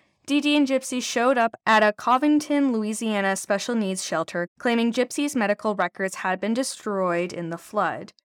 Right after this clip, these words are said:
Their heartbreaking story caught the attention of local media and charities, and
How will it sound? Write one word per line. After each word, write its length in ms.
Their 140
heartbreaking 760
story 380
caught 300
the 140
attention 500
of 180
local 300
media 380
and 180
charities, 480
and 400